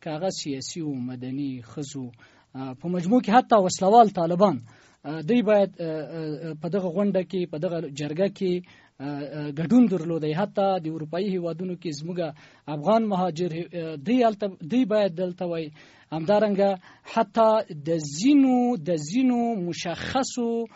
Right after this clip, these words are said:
اه، اه، اه، اه، م، اه، م، ګروپونو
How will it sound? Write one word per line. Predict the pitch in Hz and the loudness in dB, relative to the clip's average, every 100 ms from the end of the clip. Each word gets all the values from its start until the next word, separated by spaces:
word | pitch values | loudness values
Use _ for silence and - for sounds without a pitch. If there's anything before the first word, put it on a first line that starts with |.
| - _ - | -20 _ -10
اه، | 151 | -4
اه، | 160 156 165 165 165 | -4 -4 -6 -6 -6
اه، | 170 160 175 165 | -6 -6 -6 -8
اه، | |
م، | 175 180 175 175 _ - | -8 -8 -8 -10 _ -10
اه، | 160 165 | -6 -6
م، | 156 160 170 165 - - 175 - 156 | -6 -8 -8 -10 -16 -14 -14 -10 0
ګروپونو | 190 202 254 294 180 | 4 6 12 12 12